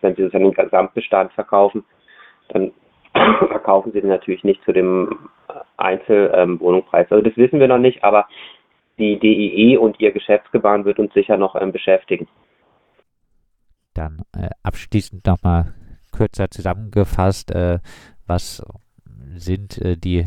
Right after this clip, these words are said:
Speaker 2: nächsten in-, Schritte im, äh, Rieselfeld, äh, die aus eurer Sicht jetzt, äh, passieren müssten?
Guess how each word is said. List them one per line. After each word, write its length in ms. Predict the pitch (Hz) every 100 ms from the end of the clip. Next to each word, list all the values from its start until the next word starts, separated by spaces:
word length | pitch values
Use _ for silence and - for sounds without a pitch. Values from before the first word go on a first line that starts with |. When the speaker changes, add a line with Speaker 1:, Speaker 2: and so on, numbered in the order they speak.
| 87
Speaker 2:
nächsten 440 | 92 95 - - -
in-, 260 | 90 87 - -
Schritte 380 | - 113 -
im, 380 | 101 95 98 104
äh, 100 | -
Rieselfeld, 840 | 95 87 95 98 - 90 90 92 -
äh, 280 | 85 85 82 95 90 90 -
die 300 | 82 87 87 - - - - -
aus 260 | 87 87 - - -
eurer 440 | 98 92 92 98 98
Sicht 420 | 98 87 95 - 90
jetzt, 500 | 87 - - - -
äh, 160 | 92 87 -
passieren 440 | 98 - 95 90
müssten? 360 | 90 - -